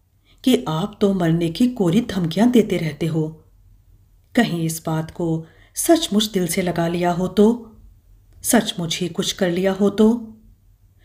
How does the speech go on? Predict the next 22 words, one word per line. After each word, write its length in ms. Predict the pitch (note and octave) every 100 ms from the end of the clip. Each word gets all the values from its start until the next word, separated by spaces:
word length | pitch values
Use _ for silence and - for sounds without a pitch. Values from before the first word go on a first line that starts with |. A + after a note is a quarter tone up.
| - -
और 200 | C4+ D#4
कुछ 280 | - A#3+ F3+
नहीं 360 | D#3+ F3 A3 - _ _ -
तो 100 | G#4
घर 320 | C#4+ - D3 C4
ही 200 | - A3
छोड़कर 460 | - E3+ E3 G#3+
निकल 300 | G3+ E3 F#3+
गए 180 | F#3 F#3+
हों 200 | G3 G#3
तो। 480 | G#3 A#3 B3 - - _ _ _ _ _ _ _ _ _ B3+
आधी 300 | G3 D#3+ F3
रात 280 | E3 D#3+
को 160 | D#3+ F3+
वो 160 | E3 F3+
कहाँ 360 | - G#3+ C#4+
ढूंढने 340 | G3 F3+ E3 E3
जाएगी 600 | E3+ D#3 D#3 D#3+ D#3+ D#3+ _ _ _ _ _ _
और 200 | E4+ C4
मिलेंगे 460 | E3+ E3+ A3+ A#3+ G3
भी 160 | E3
तो 360 | E3 F3 E3+ -